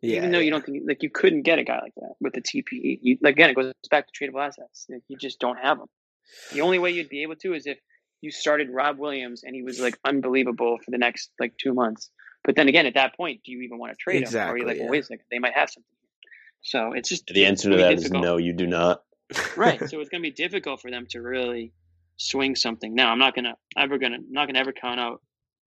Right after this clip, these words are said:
Speaker 2: Ainge and Zarin 'cause those guys are, you know, they're good at what they do. But
Speaker 1: Of course.
Speaker 2: I would just, I just think it's gonna be difficult for them. I mean, it's good that they got something if they were, if the,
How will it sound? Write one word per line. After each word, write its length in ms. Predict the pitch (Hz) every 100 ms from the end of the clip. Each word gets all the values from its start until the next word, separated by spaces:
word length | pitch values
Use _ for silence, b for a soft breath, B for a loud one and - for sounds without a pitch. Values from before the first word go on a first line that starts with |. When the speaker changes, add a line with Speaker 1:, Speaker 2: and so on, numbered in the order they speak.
| _ _ _ 131
Speaker 2:
Ainge 240 | 123 120
and 100 | 110
Zarin 400 | 120 135 123 113
'cause 140 | 113
those 180 | 123 120
guys 360 | 123 117 117 123
are, 280 | 117 117 117 -
you 120 | 135
know, 180 | 113 113
they're 140 | 117 113
good 140 | 123
at 60 | 123
what 160 | 123 127
they 100 | 117
do. 280 | 135 123 117
But 140 | 120
Speaker 1:
Of 40 | 117
course. 300 | - - -
Speaker 2:
I 120 | 139
would 200 | 143 139 - _
just, 260 | 139 131 -
I 100 | 131
just 180 | 135 -
think 160 | 120
it's 100 | 117
gonna 160 | - 117
be 120 | 113
difficult 480 | 110 113 - 117 120
for 80 | -
them. 220 | 117 117 117
I 40 |
mean, 120 | 127
it's 100 | 120
good 160 | - 147
that 100 | 143
they 100 | 135
got 320 | 123 127 127 _ _ _ _ _ _
something 520 | - 127 123 131 135
if 160 | 120 120
they 120 | 127
were, 200 | 120 123 -
if 140 | 127
the, 180 | 123 104